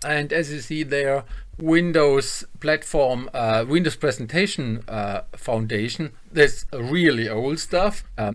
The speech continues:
W P F is on two thousand five hundred jobs, and Universal Windows Phone app is still, uh, let's say, not, not ten percent, uh, it's five percent or something less. Even Windows Forms,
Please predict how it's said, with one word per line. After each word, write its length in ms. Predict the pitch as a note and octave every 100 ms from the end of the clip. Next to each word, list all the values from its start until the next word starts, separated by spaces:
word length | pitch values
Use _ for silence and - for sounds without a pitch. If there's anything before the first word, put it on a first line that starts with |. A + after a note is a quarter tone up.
| -
W 360 | B2 B2 A#2+
P 240 | A2+ - A#2+
F 360 | C#3+ D3 - -
is 540 | B2+ B2 A#2+ A#2+ A2+
on 240 | - A#2 A2+
two 180 | F#3+
thousand 540 | G#3 C#3+ C3+ C#3 B2 - -
five 380 | - D3+ E3+
hundred 420 | - B2 A#2 A2+ G#2
jobs, 340 | - D#3+ F#3+ - - -
and 400 | D3 D3 D3 D3 - - - -
Universal 720 | D#3+ D3+ C#3 D3+ D#3+ - C#3
Windows 520 | C#3+ D#3 C3+ A#2+ A2+
Phone 400 | - F#3+ F3 F#3+
app 300 | F#3 B2 C#3+ -
is 340 | C3 C3 - -
still, 640 | - - D#3+ D#3+ D#3+ D#3
uh, 140 | - A#2 - - - -
let's 140 | B2 -
say, 240 | D3+ C#3+
not, 240 | C3 C3+
not 280 | D3+ C3 C3 - - -
ten 200 | D#3+ F#3+
percent, 640 | F#3+ E3+ - E3+ E3+ - -
uh, 160 | A#2
it's 100 | A2+
five 320 | - C3 C3+ -
percent 440 | A#2 A2+ A2+ A2
or 100 | A2
something 400 | G#2+ A#2+ A2+ A2
less. 320 | G2+ G2+ - - - - -
Even 360 | E3+ G#3+ F#3 C3+
Windows 420 | D#3 E3+ B2+ A2+
Forms, 560 | - E3 D3+ G#2+ -